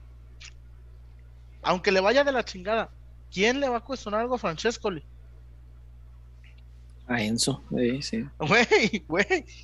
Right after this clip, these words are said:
Speaker 1: Son,
Speaker 2: Sí, está
Speaker 1: son
Speaker 2: cabrón.
Speaker 1: movimientos de ajedrez. Y de Onofrio ya, o, ya ganó la final del mundo y ganó un par de, de títulos más. Pero si le va,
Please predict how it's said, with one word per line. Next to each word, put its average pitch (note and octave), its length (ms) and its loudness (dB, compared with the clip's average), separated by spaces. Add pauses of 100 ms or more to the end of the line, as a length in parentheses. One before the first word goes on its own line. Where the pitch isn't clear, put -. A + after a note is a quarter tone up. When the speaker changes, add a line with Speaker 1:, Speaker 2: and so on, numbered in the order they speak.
(120)
Speaker 1:
Son, D#3+ 140 2
Speaker 2:
Sí, F3 100 8
está G3 200 6
Speaker 1:
son E3+ 80 0
Speaker 2:
cabrón. E3 380 8 (200)
Speaker 1:
movimientos E3+ 640 4
de B3 60 2
ajedrez. E3+ 720 0 (300)
Y E3+ 100 4
de E3+ 80 4
Onofrio A#3 380 2 (220)
ya, C#3 320 0
o, C3+ 180 -2 (100)
ya C3+ 120 2
ganó G3 220 2
la A3+ 100 2
final D#3+ 300 -4
del G3 140 -2
mundo E3+ 400 -4
y E3 60 -2
ganó D3+ 600 -2
un F3+ 160 -12
par D#3+ 260 -2
de, E3 300 -2
de A#2 140 -8
títulos C#3+ 400 -8
más. E3 220 -4 (760)
Pero C3+ 240 0 (540)
si - 160 -2
le D3 120 4
va, D3 120 -4